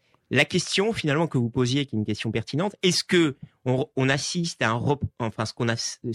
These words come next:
qu'on, ce qu'on, ce qu'on dit en finance, c'est-à-dire un pricing du risque, c'est-à-dire une,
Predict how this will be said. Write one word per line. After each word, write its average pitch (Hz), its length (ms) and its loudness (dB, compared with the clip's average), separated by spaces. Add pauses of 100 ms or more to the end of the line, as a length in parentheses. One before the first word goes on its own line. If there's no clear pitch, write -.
(100)
qu'on, 101 360 -4
ce - 100 -14
qu'on, 85 320 -6 (300)
ce - 420 -20
qu'on 98 160 -4
dit 95 120 -2
en 101 60 0
finance, 110 300 -4
c'est-à-dire 95 260 -2
un 98 80 0
pricing 120 400 -2
du 107 120 0
risque, 127 280 -2
c'est-à-dire 98 380 -2 (400)
une, 113 360 2